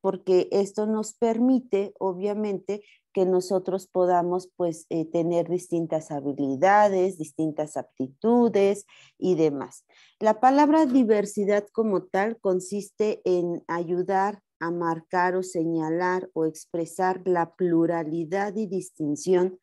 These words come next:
<clears throat> que pueden manifestar lo que son las cosas entre sí. Y como les decía, es beneficioso, o sea, esto lo tenemos que ver como algo bueno, ¿va?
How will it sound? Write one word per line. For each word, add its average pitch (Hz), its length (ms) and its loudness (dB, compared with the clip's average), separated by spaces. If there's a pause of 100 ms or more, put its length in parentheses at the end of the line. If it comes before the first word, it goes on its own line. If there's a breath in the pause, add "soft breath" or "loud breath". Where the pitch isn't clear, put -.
(320 soft breath)
<clears throat> 247 520 2 (440 soft breath)
que 208 120 2
pueden 214 420 4
manifestar 175 800 -2
lo 180 180 -2
que 160 100 -8
son 165 440 -2
las 151 380 -6
cosas 160 420 -6
entre 185 300 0
sí. 320 280 0 (280 loud breath)
Y 233 240 -2
como 226 240 -2
les 226 180 0
decía, 240 400 -2
es 190 180 -4
beneficioso, 214 840 -4
o 151 40 -8
sea, 175 240 -2
esto 190 240 -2
lo 185 120 -2
tenemos 180 440 -4
que 180 80 -6
ver 170 200 -4
como 170 280 -4
algo 170 320 -4
bueno, - 200 -4 (320)
¿va? 208 260 0